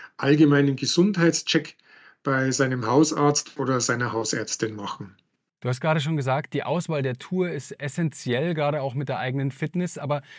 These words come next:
Speaker 2: wie plane ich denn jetzt am besten meine Tour? Also Tools gibt's ja viele, oder? Aber was nehme ich denn? Karte, Webseite, Buch?
Speaker 1: Ja, am besten alles drei.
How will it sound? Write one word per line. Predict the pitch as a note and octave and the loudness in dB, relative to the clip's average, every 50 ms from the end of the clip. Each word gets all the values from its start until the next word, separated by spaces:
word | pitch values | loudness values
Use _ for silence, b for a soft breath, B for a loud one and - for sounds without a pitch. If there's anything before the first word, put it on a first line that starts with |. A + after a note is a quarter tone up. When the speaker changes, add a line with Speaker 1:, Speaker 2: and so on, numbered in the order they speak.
| B B | B B
Speaker 2:
wie | B D3 D#3+ | B 2 2
plane | C3+ - C3 C#3+ C#3+ F#3 A#3 A#3+ | 2 2 2 4 4 4 4 2
ich | A3+ - | 0 0
denn | - D3 C3+ | -2 0 0
jetzt | B2+ A#2+ - | 0 -2 -2
am | - B2+ A2 | -4 -4 -4
besten | A2+ B2 A2+ - - A#2+ | -2 -4 -6 -6 -4 -4
meine | A2+ A2 A2 A2 A2 G#2 | -4 -4 -4 -6 -8 -10
Tour? | - - A#2+ A2 A2 G#2+ | -10 -8 -6 -6 -6 -6
Also | G#2 G#2+ G#2 G#2+ G2+ b b b b b b - | -6 -6 -6 -6 -8 b b b b b b 2
Tools | - D#3 F3+ G3 - | 6 8 8 8 6
gibt's | - E3+ - - | 4 -2 0 0
ja | D#3 C#3 | -4 -2
viele, | - - G#3 G#3+ G3 F3 C3+ | 0 2 4 4 4 4 2
oder? | D3 E3 E3 | 0 0 0
Aber | D3+ C#3 B2+ C3 B2 | 0 0 0 0 0
was | B2+ A2+ | 0 2
nehme | D3+ F3 F#3 E3+ | 2 4 4 2
ich | C3 - | 2 0
denn? | B2+ A2+ A2 A2 G#2+ | -2 -2 0 -2 -4
Karte, | - - D3 D3+ D#3 D3+ - D#3+ D#3 D3+ D3+ D#3 D3+ C#3+ C3+ | -4 -2 0 0 0 0 -2 -2 -2 0 0 0 0 2 2
Webseite, | C#3+ C#3+ - - D#3+ D3 D3 C#3+ - D3+ C#3+ C#3+ C#3+ C3 B2 _ _ | 2 0 0 0 0 2 2 2 0 0 0 0 0 0 -4 _ _
Buch? | - D#3+ E3+ F3 F3+ E3 - - - - _ _ _ _ _ _ _ _ _ - - | 0 2 4 4 4 2 -2 -6 -18 -20 _ _ _ _ _ _ _ _ _ 2 4
Speaker 1:
Ja, | D3+ D3+ | 4 6
am | D#3 D3 | 6 6
besten | E3+ F3+ F#3 - - F3+ | 6 4 4 2 0 0
alles | E3+ - D#3+ F3 F3 E3+ - - | 2 4 4 4 4 4 2 0
drei. | C3+ D3 D#3 F#3+ A3 F#3 C3+ A#2+ B2 C3+ | 0 2 4 4 4 4 2 0 -2 -8